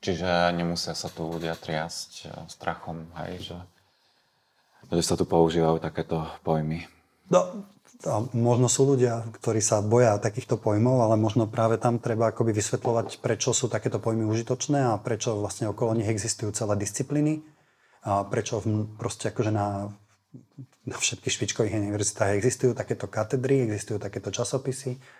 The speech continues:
Speaker 2: Proste akože podľa mňa, že toto je tiež podľa mňa, že zaujímavý
Speaker 1: Mhm.
Speaker 2: začiatok debaty, hej. Ukázať, že, že asi to nebude úplne, že hlúposť, keď sa proste to, akoby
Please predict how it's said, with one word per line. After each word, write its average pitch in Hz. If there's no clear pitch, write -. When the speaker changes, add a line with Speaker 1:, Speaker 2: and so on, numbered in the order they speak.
Speaker 2:
Proste 110
akože 107
podľa 117
mňa, 123
že 123
toto 127
je 123
tiež -
podľa 101
mňa, 101
že 104
zaujímavý 107
Speaker 1:
Mhm. 104
Speaker 2:
začiatok 113
debaty, 101
hej. 120
Ukázať, 120
že, 113
že 117
asi 127
to 127
nebude 127
úplne, 107
že 107
hlúposť, 101
keď -
sa -
proste 107
to, -
akoby 110